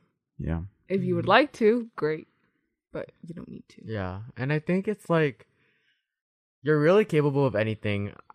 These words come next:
Speaker 3: I mean, I think Kayla not only had, like, the grades and the extracurriculars, but she also showed that she was, like, passionate in something. So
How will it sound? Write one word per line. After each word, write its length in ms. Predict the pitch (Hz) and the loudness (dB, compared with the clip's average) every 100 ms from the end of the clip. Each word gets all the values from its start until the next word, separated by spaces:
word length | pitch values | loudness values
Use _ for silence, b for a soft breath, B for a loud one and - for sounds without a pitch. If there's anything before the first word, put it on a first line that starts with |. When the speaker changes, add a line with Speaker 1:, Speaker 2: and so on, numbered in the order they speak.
| - | -4
Speaker 3:
I 140 | 123 | 0
mean, 460 | 123 120 117 117 - _ _ _ _ | 2 2 0 -2 -8 _ _ _ _
I 120 | 110 | -2
think 300 | 117 165 175 | 0 2 0
Kayla 720 | - 123 117 123 131 135 135 - _ - | -2 2 4 6 6 4 2 -8 _ -10
not 340 | 101 110 110 | 0 4 6
only 240 | 104 110 113 | 6 4 2
had, 220 | 113 101 | 0 -2
like, 160 | 110 | -2
the 80 | 107 | -4
grades 640 | 92 101 98 101 107 107 110 - | -2 0 2 0 -2 -6 -14 -8
and 240 | 101 104 | -4 -2
the 40 | 98 | -2
extracurriculars, 880 | 101 107 107 101 98 127 135 139 | -6 -8 -10 -8 -6 -2 -2 -2
but 220 | 117 107 - _ _ _ - | -4 -6 -6 _ _ _ -20
she 260 | - 120 117 | -10 0 4
also 280 | 113 135 | 4 2
showed 280 | 127 120 117 | -4 -2 0
that 160 | 110 104 | 0 -4
she 160 | 110 | -2
was, 100 | 104 | -2
like, 160 | 98 95 | -2 -4
passionate 420 | 101 95 101 131 | -4 -4 -2 -2
in 100 | 131 | -2
something. 440 | 143 160 156 185 190 _ _ _ _ _ | -2 -4 -4 -8 -8 _ _ _ _ _
So 520 | _ - 131 120 113 | _ -2 2 2 0